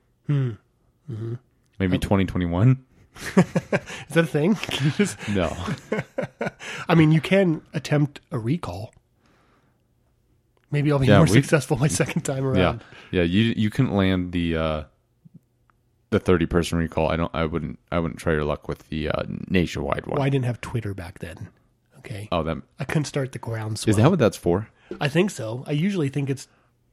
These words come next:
Speaker 1: for people to get what they want. Isn't that how Twitter works? <laughs> I'm a little out of the loop
Speaker 2: I,
Speaker 1: nowadays.
Speaker 2: I don't understand.
Speaker 1: Yeah, I'm.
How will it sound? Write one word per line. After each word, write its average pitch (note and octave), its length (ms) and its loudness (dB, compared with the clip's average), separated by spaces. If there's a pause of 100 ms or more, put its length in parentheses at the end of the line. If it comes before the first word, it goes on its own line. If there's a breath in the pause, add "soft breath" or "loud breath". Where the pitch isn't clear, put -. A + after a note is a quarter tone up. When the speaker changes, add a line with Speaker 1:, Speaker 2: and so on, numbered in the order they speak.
(220)
Speaker 1:
for - 140 -6
people C#3 300 -2
to B2 80 -4
get B2 160 -8
what A#2 140 -12
they A2+ 100 -8
want. A2 340 -8 (440)
Isn't B2+ 160 -8
that B2+ 120 -4
how C#3 100 -2
Twitter C#3+ 300 -2
works? - 440 -4 (160)
<laughs> - 180 -20
I'm E3+ 120 4
a E3 40 4
little C#3+ 180 0
out A#2+ 80 -4
of A2+ 60 -6
the A2 40 -10
loop G#2+ 300 -8
Speaker 2:
I, F#2+ 120 2
Speaker 1:
nowadays. G2 380 -4
Speaker 2:
I F#2 100 -2
don't F2 160 -2
understand. D#2 600 -6 (500)
Speaker 1:
Yeah, C#3+ 260 -4
I'm. C3+ 260 -4